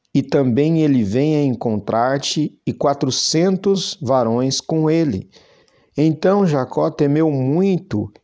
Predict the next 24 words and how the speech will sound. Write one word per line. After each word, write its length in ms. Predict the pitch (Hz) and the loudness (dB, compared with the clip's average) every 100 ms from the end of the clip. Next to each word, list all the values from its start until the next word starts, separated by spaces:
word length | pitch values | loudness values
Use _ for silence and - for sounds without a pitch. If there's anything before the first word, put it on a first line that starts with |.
| - | -2
e 100 | 127 | 0
angustiou-se, 1160 | 147 147 160 - - 160 175 175 175 - 95 - - _ _ | 2 2 0 -2 0 2 4 0 -2 -4 -6 -10 -20 _ _
e 100 | 117 | -2
repartiu 1040 | 98 170 170 123 107 - 113 127 156 160 _ _ _ - | 2 0 0 -2 -2 -2 2 2 2 -2 _ _ _ -2
em 220 | 131 135 | 0 2
dois 680 | 113 160 190 208 185 - - - _ _ | 2 4 4 2 -2 -4 -8 -16 _ _
bandos 1000 | 113 107 143 180 190 117 110 - - - _ _ | -8 -2 0 2 0 0 -2 -4 -12 -18 _ _
o 100 | 160 | -6
povo 460 | 156 139 139 127 135 | -2 0 0 0 -4
que 180 | 147 | -4
com 220 | 143 180 139 | -2 0 0
ele 260 | 143 160 | 0 -2
estava, 600 | 156 - 110 110 110 - - _ _ _ _ | -4 -4 -6 -6 -8 -14 -16 _ _ _ _
e 80 | 127 | 0
as 160 | 123 | 0
ovelhas, 640 | 117 101 123 143 147 143 - _ _ _ _ _ _ _ - | 0 0 2 2 0 -2 -8 _ _ _ _ _ _ _ -2
e 100 | 127 | 0
as 160 | 110 | 0
vacas, 640 | 95 131 143 151 156 - - _ _ - | -2 -2 -2 -2 -4 -4 -10 _ _ -2
e 80 | |
os 120 | 143 - | 0 0
camelos, 720 | 160 156 147 135 104 - - _ _ _ _ _ _ _ | -2 0 0 0 -2 -8 -18 _ _ _ _ _ _ _
porque 280 | - 139 170 | -4 0 0
dizia: 680 | 160 165 147 165 160 120 | 0 -2 -2 0 0 -2